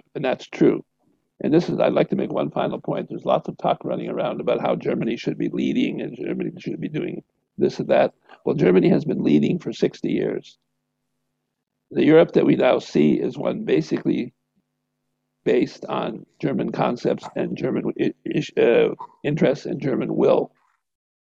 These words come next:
And it's gonna continue that way. Only it's a different kind of leadership than, say, the French would like to have, or the British, or the Americans. It's not a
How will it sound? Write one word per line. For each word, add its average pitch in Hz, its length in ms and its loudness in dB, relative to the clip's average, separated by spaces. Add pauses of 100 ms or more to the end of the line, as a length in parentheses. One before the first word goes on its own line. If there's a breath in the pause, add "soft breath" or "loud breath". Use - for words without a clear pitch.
And 135 100 0
it's 151 100 -4
gonna - 180 2
continue 180 460 2
that - 220 0
way. 117 180 0
Only 170 260 4
it's 175 160 2
a 127 40 2
different 185 380 0
kind 170 300 2
of 123 100 0
leadership 151 560 4
than, - 180 -4
say, - 180 -2
the 117 120 -2
French 135 380 -4
would - 200 -4
like 120 240 0
to 120 80 -4
have, 117 300 2
or 110 80 2
the 113 100 -4
British, 113 420 -4
or - 320 -4
the 123 120 -4
Americans. - 600 -4 (380)
It's - 200 -4
not 147 220 4
a - 220 0